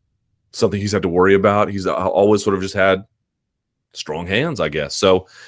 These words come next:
he likes the extra streamlining process that not wearing the wraps a lot gives, and he doesn't feel like he's really sacrificing any measure of,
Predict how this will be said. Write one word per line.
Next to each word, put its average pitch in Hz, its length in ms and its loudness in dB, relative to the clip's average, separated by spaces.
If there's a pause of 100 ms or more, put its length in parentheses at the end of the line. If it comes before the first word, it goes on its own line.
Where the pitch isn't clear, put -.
(140)
he 127 120 2
likes 127 300 4
the 117 160 2
extra 113 300 -2
streamlining 113 680 -2
process 104 640 -2
that 90 120 -4
not 98 240 -4
wearing 98 200 -4
the 90 60 -8
wraps 90 360 -6 (560)
a 90 40 -2
lot 95 280 -2
gives, 101 520 0
and 90 160 -8
he 101 80 -8
doesn't 98 260 -2
feel 110 140 -2
like 95 120 0
he's 98 260 -6
really 92 400 0
sacrificing 92 800 -4
any 90 140 -4
measure 87 300 -4
of, 80 380 -4